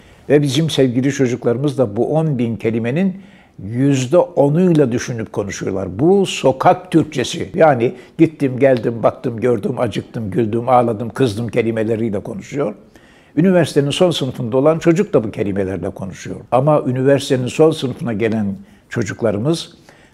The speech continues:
katiyen bizden önceki neslin edebiyatını okuyamıyorlar. Neden? Dilde kopukluklar vardı ondan. Dilleri zenginleşmemişti ondan. O bakımdan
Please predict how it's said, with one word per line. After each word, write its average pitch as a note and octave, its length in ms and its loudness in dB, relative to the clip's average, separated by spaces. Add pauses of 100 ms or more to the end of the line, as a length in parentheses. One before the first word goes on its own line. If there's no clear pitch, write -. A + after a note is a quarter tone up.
katiyen F3+ 840 2
bizden C3+ 360 2
önceki C#3+ 460 0
neslin C#3 320 -2
edebiyatını C#3 680 4
okuyamıyorlar. B2+ 720 2
Neden? E3+ 380 2 (440)
Dilde B2 300 4
kopukluklar D#3 720 0 (540)
vardı F3 320 4
ondan. D#3 500 0 (840)
Dilleri B2+ 540 4 (120)
zenginleşmemişti C3 1040 -2
ondan. C3+ 420 2 (200)
O A#2 100 -2
bakımdan D3+ 500 2